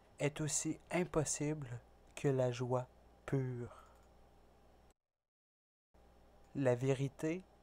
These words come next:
doit s'imposer sans violence. L'épouse,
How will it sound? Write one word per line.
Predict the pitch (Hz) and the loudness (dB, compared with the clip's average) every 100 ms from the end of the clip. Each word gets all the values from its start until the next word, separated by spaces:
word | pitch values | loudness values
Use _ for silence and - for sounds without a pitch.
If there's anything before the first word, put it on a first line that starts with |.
| - - | -18 -12
doit | 127 123 127 117 | -4 6 6 6
s'imposer | - 160 151 143 127 117 120 120 135 - - - - | 4 2 2 0 0 -2 -4 -4 -6 -12 -20 -20 -8
sans | - 135 135 | -2 0 2
violence. | 127 123 113 113 110 107 - - - - - - - - - - - - - - _ _ _ _ _ _ _ _ _ _ - - - - - | 2 2 0 -4 -10 -14 -18 -20 -20 -20 -20 -20 -20 -20 -20 -20 -20 -20 -20 -20 _ _ _ _ _ _ _ _ _ _ -20 -20 -20 -18 -6
L'épouse, | 131 147 151 175 180 165 120 110 | 0 0 2 2 2 0 -4 -8